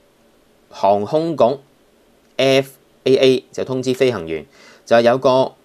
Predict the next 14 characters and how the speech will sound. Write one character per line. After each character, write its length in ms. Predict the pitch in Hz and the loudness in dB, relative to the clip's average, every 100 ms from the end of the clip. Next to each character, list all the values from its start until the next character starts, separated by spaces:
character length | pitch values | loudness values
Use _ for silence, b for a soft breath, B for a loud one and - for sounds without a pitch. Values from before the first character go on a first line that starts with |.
| _ | _
大 200 | 107 110 | -2 0
型 300 | 101 92 95 | 0 -2 -6
白 260 | 107 104 113 | -4 -2 -4
色 140 | 113 | -4
嘅 100 | 147 | -4
氣 140 | 113 98 | -2 -2
球 100 | 87 85 | -4 -4
喺 160 | 107 135 | -6 -8
夏 300 | 117 101 101 | -4 -4 -2
威 260 | 113 151 151 | 0 0 0
夷 240 | 120 87 101 | -4 -8 -8
嘅 100 | 90 | -10
群 120 | 87 | -2
島 260 | 98 120 | 0 0